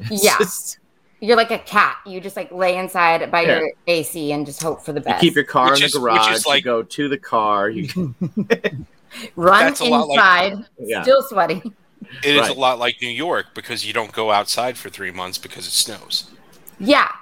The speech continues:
Speaker 1: Yeah.
Speaker 2: Very similar. Very similar. Like
Speaker 1: Only in New York, when you get out of the shower, you don't immediately sweat.
Speaker 2: Yeah.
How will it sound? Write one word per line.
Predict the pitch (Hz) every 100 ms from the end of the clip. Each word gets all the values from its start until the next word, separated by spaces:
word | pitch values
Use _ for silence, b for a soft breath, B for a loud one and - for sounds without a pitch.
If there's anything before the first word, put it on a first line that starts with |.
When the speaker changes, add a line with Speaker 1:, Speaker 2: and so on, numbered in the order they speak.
| _
Speaker 1:
Yeah. | - 196
Speaker 2:
Very | 208 254 247
similar. | 220 180 147 160 - -
Very | 240
similar. | 214 156 123 92 - _ _ _ _ _ -
Like | 208 196
Speaker 1:
Only | 151 165 165
in | 156
New | 151
York, | 147 156 156
when |
you | 135
get | 110 135
out | 127 123
of | 110
the |
shower, | - - 120 117 117 98 90 90 -
you | 107
don't | 107 104
immediately | 101 107 107 90 90
sweat. | - - 101 87 69 _ _ -
Speaker 2:
Yeah. | 196 175 117 113